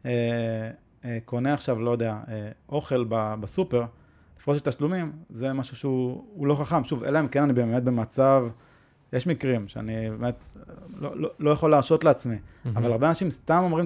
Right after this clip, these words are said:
Speaker 1: אומרים להם, אה, "לעשות לך תשלומים?" "כן, תעשה, מה אכפת לי?" ואז מה שקורה, חודש הבא, יש לי את התשלום של האוכל של החודש הקודם, ואם אני אעשה את זה כמה
Speaker 2: ועוד.
Speaker 1: חודשים, אז בעוד חמישה חודשים יהיה לי חמישה תשלומים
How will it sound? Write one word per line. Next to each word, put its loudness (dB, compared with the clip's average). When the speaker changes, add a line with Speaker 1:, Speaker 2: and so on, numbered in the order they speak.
Speaker 1:
אומרים 0
להם, 0
אה, -2
"לעשות -8
לך -4
תשלומים?" -4
"כן, -2
תעשה, -4
מה 0
אכפת -2
לי?" -6
ואז 0
מה 2
שקורה, 2
חודש 2
הבא, 2
יש -2
לי 4
את -2
התשלום 0
של 0
האוכל 4
של -6
החודש 0
הקודם, 0
ואם 0
אני 2
אעשה -2
את 0
זה 0
כמה 6
Speaker 2:
ועוד. 6
Speaker 1:
חודשים, 4
אז 0
בעוד 6
חמישה 2
חודשים 2
יהיה 4
לי 2
חמישה 2
תשלומים 0